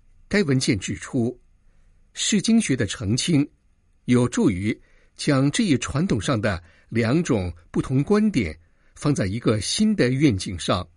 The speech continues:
把首席地位视作既是天主的法律，也是人的法律。换言之，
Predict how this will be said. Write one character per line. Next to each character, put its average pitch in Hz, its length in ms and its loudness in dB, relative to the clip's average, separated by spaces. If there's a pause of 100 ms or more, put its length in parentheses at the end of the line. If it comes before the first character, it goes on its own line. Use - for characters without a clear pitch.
(580)
把 113 300 2
首 104 280 0
席 139 160 -2
地 139 220 0
位 98 260 -2 (320)
视 - 240 0
作 107 320 0 (400)
既 - 160 0
是 170 200 0
天 233 280 0
主 160 140 -2
的 143 80 -2
法 92 320 -2
律， 117 260 -2 (280)
也 117 100 0
是 - 160 -2
人 107 340 0
的 - 80 -2
法 85 320 -6
律。 90 240 -4 (680)
换 120 200 -2
言 95 160 -2
之， 123 320 -2